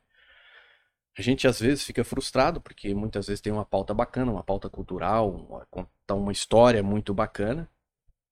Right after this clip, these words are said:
e, e tem um acesso que é frustrante.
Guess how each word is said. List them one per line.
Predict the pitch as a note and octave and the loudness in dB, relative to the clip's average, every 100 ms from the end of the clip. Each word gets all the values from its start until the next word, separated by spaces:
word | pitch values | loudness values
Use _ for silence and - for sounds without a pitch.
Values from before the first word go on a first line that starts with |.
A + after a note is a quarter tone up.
| _ - | _ -12
e, | G2+ G2+ G#2 G#2 G2+ G2+ G2 E2 | -6 -4 -4 -2 -2 -2 -4 -6
e | G#2+ | -6
tem | - A#2 | -2 0
um | B2+ B2+ | 0 -2
acesso | B2+ - B2+ C3 - D3 | -4 -2 0 0 -2 -4
que | C#3+ - D3 D#3 D#3 | -6 -8 -8 -6 -4
é | C#3 | -4
frustrante. | - - - B2 B2+ - - | -6 -10 -8 -6 -6 -8 -16